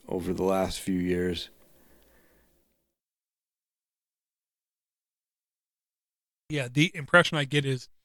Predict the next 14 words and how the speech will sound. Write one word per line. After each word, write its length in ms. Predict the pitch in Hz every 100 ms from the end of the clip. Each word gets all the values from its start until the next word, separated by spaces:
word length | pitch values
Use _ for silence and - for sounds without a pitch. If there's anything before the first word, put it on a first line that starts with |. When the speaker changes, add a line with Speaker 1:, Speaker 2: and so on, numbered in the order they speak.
| _ _ - _
Speaker 2:
a 80 | 139
couple 300 | 135 170 185
guys 340 | 170 156 165 -
started 420 | - 156 151 151
it 120 | 143
up, 160 | 147 - _ _ _ _ _ _
and 120 | 143
then 200 | 147 135 - -
people 360 | 190 180 160
wanted 320 | 147 156 151 139
to 80 |
hire 400 | - 147 156 143
those 240 | 139 143 147
people, 460 | - 185 202 208